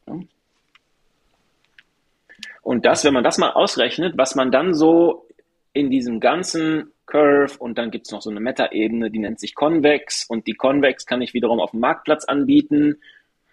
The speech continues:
und da zahlt mir dann jemand was dafür, dass ich ihnen die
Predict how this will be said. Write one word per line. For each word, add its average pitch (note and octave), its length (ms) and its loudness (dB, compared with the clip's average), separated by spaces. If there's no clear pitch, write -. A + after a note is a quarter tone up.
und G#2 180 -6
da G#2+ 120 2
zahlt D3+ 260 2
mir D3+ 80 2
dann C#3 140 0
jemand C3+ 240 2
was C3 120 -2
dafür, C3 260 0
dass B2 140 2
ich A#2 120 -6
ihnen A#2 140 -2
die A#2 460 2